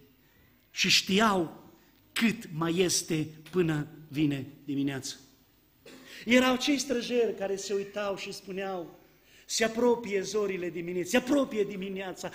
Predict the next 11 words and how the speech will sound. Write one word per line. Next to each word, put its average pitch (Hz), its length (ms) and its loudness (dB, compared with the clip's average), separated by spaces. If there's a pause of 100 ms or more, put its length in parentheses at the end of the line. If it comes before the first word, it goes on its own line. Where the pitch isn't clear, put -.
(100)
mai 202 220 -2
e 262 60 2
puțin 240 400 -4
din 214 140 -6
noapte." 214 380 -12 (1700)
Pentru 190 260 0
că 190 100 -4
atunci 196 360 -2
când 190 280 -6
dormi 180 340 2
noaptea, 190 540 -6